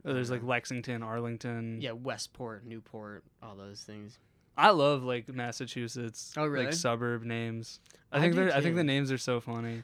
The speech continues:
Speaker 2: I have a bit about it. I
Speaker 1: Peabody?
Speaker 2: haven't, oh, yeah, Peabody, <laughs> Peabody, yeah.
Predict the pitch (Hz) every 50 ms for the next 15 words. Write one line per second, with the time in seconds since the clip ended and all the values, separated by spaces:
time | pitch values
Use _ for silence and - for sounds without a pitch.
0 | - _ 135 160 226 277 269 156 143 143 160 151 135 123 147 147 139 156 156 165
1 | 165 147 120 - - _ _ - 127 135 139 147 147 143 139 131 117 - 156 143
2 | 143 139 139 135 123 117 113 117 - - _ - 127 120 123 117 120 98 - 120
3 | 120 120 113